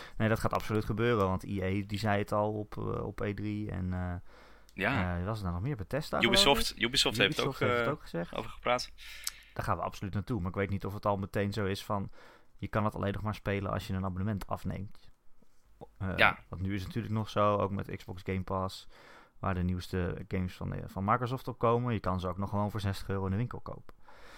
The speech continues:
Speaker 2: Ja, precies.
Speaker 1: Ik weet niet waarom je dat
Speaker 2: Dus
Speaker 1: zou doen, want voor dat geld heb je zes maanden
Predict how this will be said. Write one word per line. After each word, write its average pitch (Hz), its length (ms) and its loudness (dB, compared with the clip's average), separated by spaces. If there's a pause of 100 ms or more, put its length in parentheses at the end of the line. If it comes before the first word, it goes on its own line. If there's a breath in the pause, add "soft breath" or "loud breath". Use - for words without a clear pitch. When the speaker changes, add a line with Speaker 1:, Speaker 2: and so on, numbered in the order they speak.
(180 loud breath)
Speaker 2:
Ja, 143 260 8
precies. 101 380 6
Speaker 1:
Ik - 60 -12
weet 92 100 0
niet 87 100 0
waarom 92 200 0
je 87 60 2
dat 87 120 -2
Speaker 2:
Dus 92 100 -2
Speaker 1:
zou 104 140 0
doen, 92 100 2
want 98 160 -2
voor 95 100 -2
dat 92 140 -4
geld 90 240 -2
heb - 120 -8
je 98 80 -6
zes 90 200 -2
maanden 95 520 -2